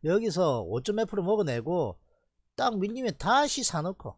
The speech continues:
그러면 여기 원위치 다른 사람 가만 들고 있으면 그냥 오프로 빼 안 되는데 왔다 갔다 하면서 십 프로 넘게 먹습니다. 그거 끝내주는 거예요. 닥터케이하고 같이 하면 할 수 있습니다. 그죠?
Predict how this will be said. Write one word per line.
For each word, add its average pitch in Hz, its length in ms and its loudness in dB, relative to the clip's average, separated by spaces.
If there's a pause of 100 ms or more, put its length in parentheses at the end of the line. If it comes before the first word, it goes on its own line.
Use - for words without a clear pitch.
(100)
그러면 214 300 -4
여기 196 160 4
원위치 202 500 0
다른 185 180 0
사람 208 140 -2
가만 131 220 -4
들고 220 200 2
있으면 151 300 -4
그냥 139 340 -4 (320)
오프로 139 300 -4
빼 180 80 0
안 143 120 2
되는데 135 400 -2 (260)
왔다 254 320 4
갔다 226 240 2
하면서 185 200 2
십 240 220 -4
프로 339 180 -8
넘게 165 200 -2
먹습니다. 127 680 -2 (560)
그거 117 320 -4
끝내주는 180 540 -8
거예요. 117 720 0 (240)
닥터케이하고 139 520 -2
같이 - 260 -4
하면 123 640 0 (560)
할 165 160 -6
수 - 140 -14
있습니다. - 520 -10 (1600)
그죠? 135 320 -10